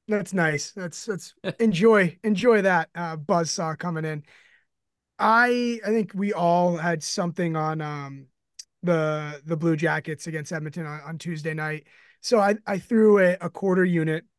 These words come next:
Speaker 1: on the Blue Jackets. Obviously, they didn't win, so, but that was, like, plus three hundred. I got it at. So now, um, plus four forty in my head. I can throw another quarter unit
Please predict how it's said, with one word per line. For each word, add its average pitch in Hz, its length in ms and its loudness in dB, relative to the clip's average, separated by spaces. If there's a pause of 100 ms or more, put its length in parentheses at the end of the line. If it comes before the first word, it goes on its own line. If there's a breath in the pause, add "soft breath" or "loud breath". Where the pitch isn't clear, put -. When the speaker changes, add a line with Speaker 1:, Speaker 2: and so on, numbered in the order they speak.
Speaker 1:
on 160 200 -6
the 151 80 -10
Blue 151 160 -8
Jackets. 151 400 -8
Obviously, 147 560 -10 (100)
they 160 140 -2
didn't 156 180 -2
win, 151 260 -6 (640 soft breath)
so, 196 140 -6
but 190 80 2
that 175 100 4
was, 170 120 2
like, 165 140 0
plus 170 300 0
three 165 240 -2
hundred. 151 320 -2
I 147 80 -2
got 151 220 -6
it 147 40 -4
at. 151 200 -8
So 180 80 -4
now, 202 400 4 (280)
um, 175 320 -6
plus 202 300 -4
four 180 240 0
forty 185 500 2
in 165 100 -6
my 208 240 2
head. 165 280 -4 (280 soft breath)
I 185 40 -10
can 208 140 2
throw 220 140 6
another 214 420 4
quarter 160 340 -4
unit 139 420 -6